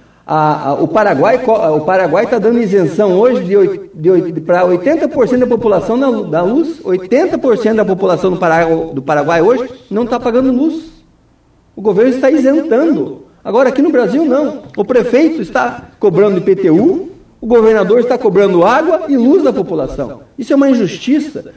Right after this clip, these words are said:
porque nós vivemos uma pandemia e é um momento de guerra. Então, assim, eu imagino, é, o que que é, o terror que essas famílias estão vivendo no dia a dia.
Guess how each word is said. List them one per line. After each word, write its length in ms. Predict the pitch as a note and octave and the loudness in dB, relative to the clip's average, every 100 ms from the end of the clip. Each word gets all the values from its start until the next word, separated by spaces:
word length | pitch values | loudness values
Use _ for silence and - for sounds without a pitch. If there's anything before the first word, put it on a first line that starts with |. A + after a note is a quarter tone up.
| - | -4
porque 220 | A3 C#4+ | -2 2
nós 160 | C#4+ B3 | 0 0
vivemos 340 | G#3 A#3 G#3+ | 0 0 0
uma 160 | G3 E3+ | 0 0
pandemia 840 | G3+ E3+ C#3+ A3 C#4 F3 - - B3 | 0 2 2 2 2 2 -2 -8 0
e 100 | C#4+ | 2
é 60 | |
um 40 | D4+ | 2
momento 320 | B3 C4 C4+ | 2 0 -2
de 100 | F4 | -2
guerra. 600 | A3+ C4 B3+ E3 - - _ _ _ _ _ _ _ _ _ _ _ _ _ - | 0 0 0 -6 -14 -20 _ _ _ _ _ _ _ _ _ _ _ _ _ -14
Então, 240 | F3+ C4+ | -4 0
assim, 440 | C#4 C#4 A#3+ D3+ - | 0 0 -2 -2 0
eu 140 | G#3+ | 2
imagino, 800 | C#4+ C#4+ G#3 F3+ D4 C4+ C3 C3 - - _ | 4 2 2 2 2 2 0 -6 -16 -20 _
é, 240 | F#3+ F#3+ F#3 | -2 -2 -2
o 60 | G3 | -4
que 140 | D#4 | -2
que 100 | - | -2
é, 300 | C#4+ - - - | -4 -4 -8 -4
o 140 | G#3+ | 0
terror 480 | A3+ F#4 F#3 B3 D4 | 2 2 2 2 2
que 80 | C#4 | -2
essas 260 | B3+ B3 | -4 -6
famílias 500 | - G#3+ G3 A#3 A3+ | -2 0 0 -2 -2
estão 280 | A#3 B3+ A#3+ | -6 -2 0
vivendo 580 | C4+ A#3+ A#3 D#4 C#4+ F3 | 0 0 0 2 0 0
no 140 | G3 | -2
dia 180 | E3+ G3 | 0 0
a 40 | |
dia. 480 | D#3 F3 D3 - - | 0 0 -2 -2 -8